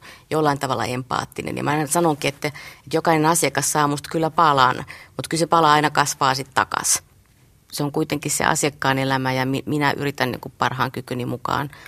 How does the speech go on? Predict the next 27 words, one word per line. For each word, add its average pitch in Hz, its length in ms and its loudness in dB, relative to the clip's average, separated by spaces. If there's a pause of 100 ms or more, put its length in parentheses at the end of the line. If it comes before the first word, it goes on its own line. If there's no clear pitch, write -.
(480)
ja 127 60 -10
parhaan 131 380 2
taitoni 131 400 4
mukaan - 400 -4
auttaa - 340 2
siinä 135 460 -2 (160)
hänen 143 200 0
ongelmatilanteensa - 800 -2
ratkaisemisessa. - 800 -4 (380)
Joko 123 300 0 (280)
s-, - 160 -6 (180)
neuvotteluteitse, 175 1000 0
mitä 175 220 0
tietysti 170 440 -4
jossakin 170 320 -4 (120)
niinku - 340 -8 (600)
lapsiasioissa 156 600 0
tehdään 156 360 0
paljon, 147 480 2
tai 196 180 4
jos 170 160 2
se 151 80 -2
sitten 139 320 -2
niinku 139 200 -4
vielä 127 220 2
kärjestyy 131 640 -2
sinne 127 340 -4